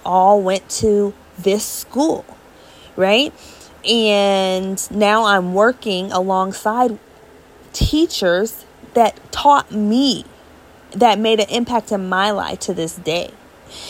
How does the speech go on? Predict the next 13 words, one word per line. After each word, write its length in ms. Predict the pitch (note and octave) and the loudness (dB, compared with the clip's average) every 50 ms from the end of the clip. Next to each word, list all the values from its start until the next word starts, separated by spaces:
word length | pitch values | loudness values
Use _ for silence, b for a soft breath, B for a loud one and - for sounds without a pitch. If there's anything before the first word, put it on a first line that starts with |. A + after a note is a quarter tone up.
| B B B | B B B
And 220 | - G#3+ G#3 G#3 - | -2 -2 -2 -2 -4
so 920 | - - - - A3 G#3+ G#3 G3 F3+ F3 F3 F3 F3 F3 F3 - - - - - - - - - - - - - - - - - - - - - - - - - - | -8 -6 0 4 6 6 8 6 6 4 2 0 -2 -2 -4 -6 -8 -10 -16 -20 -20 -20 -20 -20 -20 -20 -20 -20 -20 -20 -20 -20 -20 -20 -20 -20 -20 -20 -10 -4 0
I 80 | B3+ | 0
have 340 | C#4+ C#4 C4+ D4 F4+ A#4 - | 2 2 4 4 2 2 0
to. 160 | - - - | -4 -2 -2
It 300 | F#3 D3+ A2 D3+ A#3 C4 | -2 0 4 4 6 6
was 160 | C4 B3+ G#3+ B3 | 6 4 2 2
a 60 | G#3+ | -2
calling, 680 | - - - - D4 E4+ E4+ C4+ E3 D#3 - - - - - | -2 -2 -2 0 0 0 -2 -2 -6 -8 -12 -16 -20 -14 -8
right? 340 | F3+ F3+ G3 A#3 C4+ - - - - | -6 -4 -4 -4 -4 -6 -12 -10 -8
It's 160 | - A3 - | -6 -6 -4
a 40 | A#3+ | -6
calling. 640 | - - - - C#4+ D#4+ - - F2 E2+ - - | -8 -8 -10 -6 -4 -4 -4 -4 -6 -10 -14 -16